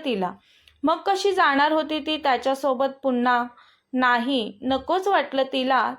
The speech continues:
त्याच्यासोबत एकत्र जायला. ती पटापट निघून गेलेली पुढे. टॅक्सीला हात दाखवत होती ती. आता अभि तिच्या पाठोपाठ आलेला असतो. तो पाहत असतो तिला.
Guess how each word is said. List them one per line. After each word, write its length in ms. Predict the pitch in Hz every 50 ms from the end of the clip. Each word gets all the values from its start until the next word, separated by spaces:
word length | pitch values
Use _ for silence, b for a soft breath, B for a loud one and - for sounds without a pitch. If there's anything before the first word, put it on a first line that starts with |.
| -
त्याच्यासोबत 840 | - 247 240 240 - 277 285 285 320 294 277 254 262 269 247 247 247 -
एकत्र 560 | - 240 233 233 - 269 262 262 - 302 320 330
जायला. 520 | 269 277 220 190 196 202 208 202 185 196 - b b b b b b b b b _ _
ती 120 | 320 339 349
पटापट 600 | 339 - 302 285 285 311 320 330 320 370 370 370 370
निघून 520 | 311 294 269 262 269 294 285 262 262 277 277
गेलेली 460 | 247 254 247 247 262 277 294 302 330
पुढे. 340 | 330 - - 254 196 185 185 196 - B B B B B B B _ _
टॅक्सीला 540 | 269 254 247 247 247 247 285 277 269 277 285
हात 320 | 285 262 262 262 262 269
दाखवत 480 | 247 240 247 233 220 220 - 254 269 269 269
होती 280 | 285 262 247 - 320 320
ती. 440 | 320 - 254 233 247 247 b b b b b b b _
आता 460 | - - 226 226 - 285 269 233 226 247 - _ _ _ _ _ _ _ -
अभि 340 | 247 247 240 320 381 381 370
तिच्या 260 | 349 285 - 294 285
पाठोपाठ 760 | 285 285 269 247 247 - 277 277 277 277 285 262 240 247 - - _ _ -
आलेला 360 | - 233 233 240 254 277 294 285
असतो. 520 | 254 220 196 202 - - 190 196 196 196 b b b b b _ _
तो 100 | 285 294
पाहत 480 | 285 294 285 277 254 240 285 320 311 311
असतो 320 | 294 294 302 - - 320
तिला. 400 | 311 320 294 233 196 185 190 190